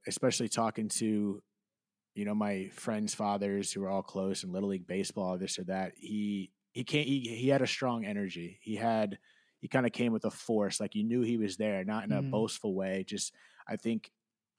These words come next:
Speaker 1: I think one thing I took from him, what I feel like he brought to the table was,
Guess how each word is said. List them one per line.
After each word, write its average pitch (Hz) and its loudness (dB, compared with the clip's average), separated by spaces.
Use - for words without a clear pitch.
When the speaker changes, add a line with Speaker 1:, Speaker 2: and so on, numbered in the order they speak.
Speaker 1:
I - 0
think 131 -2
one 120 4
thing 117 -2
I 107 0
took 113 -2
from 120 0
him, 113 2
what 107 2
I 101 2
feel 113 -2
like 98 0
he 110 -2
brought 107 2
to - -6
the 110 -2
table 113 2
was, 101 0